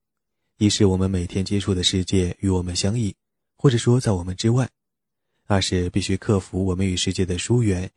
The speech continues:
以及认为世界和我们作对的感觉。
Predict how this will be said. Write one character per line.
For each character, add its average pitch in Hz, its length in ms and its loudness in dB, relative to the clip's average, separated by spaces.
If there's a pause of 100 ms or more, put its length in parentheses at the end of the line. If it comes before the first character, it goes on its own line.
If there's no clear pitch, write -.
(140)
以 98 120 0
及 90 220 0
认 101 240 0
为 92 100 0
世 92 220 -2
界 95 180 0
和 95 180 -4
我 90 60 0
们 92 160 -4
作 110 180 2
对 135 240 2
的 92 140 -2
感 90 180 -6
觉。 90 220 -4